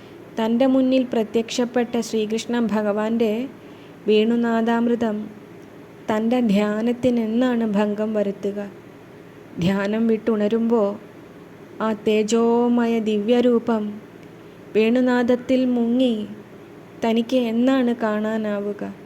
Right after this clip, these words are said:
എന്നാണ് കവി പ്രാർത്ഥിക്കുന്നത്. ഇനി ഈ അമ്മയും ആഗ്രഹിക്കുന്നു, "കുഞ്ഞെ, വൃന്ദാവന വീഥികളിലെ നിലാവ് വീണ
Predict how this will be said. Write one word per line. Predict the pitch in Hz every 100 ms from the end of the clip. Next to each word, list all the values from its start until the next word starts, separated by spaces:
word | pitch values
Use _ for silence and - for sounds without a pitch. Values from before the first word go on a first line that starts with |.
| - - - - - -
എന്നാണ് | - 220 254 240 214
കവി | 208 196
പ്രാർത്ഥിക്കുന്നത്. | 202 196 180 196 185 196 196 190 - - - - - - - - - - - - - - -
ഇനി | 214 226 214 202 - - - - - - - -
ഈ | 214
അമ്മയും | 226 214 214 220 220
ആഗ്രഹിക്കുന്നു, | 208 202 208 214 208 208 196 196 - - - - - - -
"കുഞ്ഞെ, | 226 208 214 233 - - - - -
വൃന്ദാവന | - 220 220 220 233 240 240
വീഥികളിലെ | 247 233 226 208 240 240 240 240
നിലാവ് | 233 220 214 226 240
വീണ | 240 233 226 226